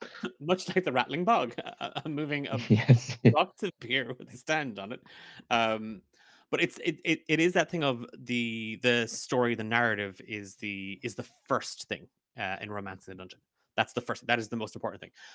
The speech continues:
Speaker 1: So I, I've always likened us more to an audio drama that uses D and D, uh, for that sort of, "Let's work out that little part of the story, um, here." Through this thing, but it's the audio drama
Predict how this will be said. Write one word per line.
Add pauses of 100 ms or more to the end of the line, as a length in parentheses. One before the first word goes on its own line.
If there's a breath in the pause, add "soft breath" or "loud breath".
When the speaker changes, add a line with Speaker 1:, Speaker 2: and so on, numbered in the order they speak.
Speaker 1:
So
I,
I've
always
likened
us
more
to
an
audio
drama (960)
that (200)
uses
D
and
D, (1000)
uh,
for
that
sort
of, (260 loud breath)
"Let's
work
out
that
little
part
of
the
story, (560)
um,
here." (580)
Through
this
thing, (100)
but
it's
the
audio
drama